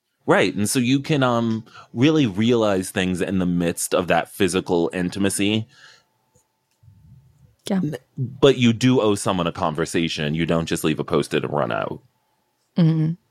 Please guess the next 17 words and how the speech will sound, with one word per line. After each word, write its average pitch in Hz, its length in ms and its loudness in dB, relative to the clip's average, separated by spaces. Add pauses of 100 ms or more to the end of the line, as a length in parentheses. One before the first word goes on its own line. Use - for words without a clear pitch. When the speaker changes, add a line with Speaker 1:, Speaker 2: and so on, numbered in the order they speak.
(760)
Speaker 1:
Also, 160 240 4
Carrie 156 260 2
needs 208 180 0
to 143 80 -2
not 127 180 2
be 127 80 0
such - 180 -2
a 117 40 0
deep 110 240 0
sleeper. 151 360 0
She 117 160 -2
should 131 160 0
have 127 80 0
caught 151 220 0
him. 62 300 -4
Speaker 2:
That's 427 240 0
what 698 100 6